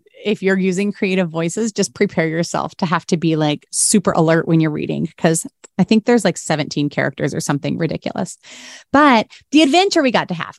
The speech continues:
Okay, so The Tale of Jeremy Vole takes place on a riverbank, and the kids and I had gone on a field trip to this beautiful, like,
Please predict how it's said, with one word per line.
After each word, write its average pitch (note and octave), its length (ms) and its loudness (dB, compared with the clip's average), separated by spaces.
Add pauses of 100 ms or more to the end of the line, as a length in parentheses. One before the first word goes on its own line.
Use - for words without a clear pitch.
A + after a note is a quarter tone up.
Okay, G#3 260 0
so F#3 400 2 (160)
The - 80 -14
Tale E4+ 240 4
of E4 80 2
Jeremy C4 280 2
Vole E3+ 280 2
takes - 300 -8
place F#3 240 -6
on F3 80 -2
a E3+ 40 -4
riverbank, D#3+ 520 -6 (360)
and A#3+ 320 6
the A#3 40 2
kids - 360 2
and E4 80 4
I G#3+ 120 4
had G3 160 2
gone G3+ 180 0
on F#3+ 80 0
a F3 60 -2
field G#3+ 320 -2
trip - 180 -4
to - 80 -10
this E3+ 160 -6
beautiful, A3+ 680 0
like, F#3 180 2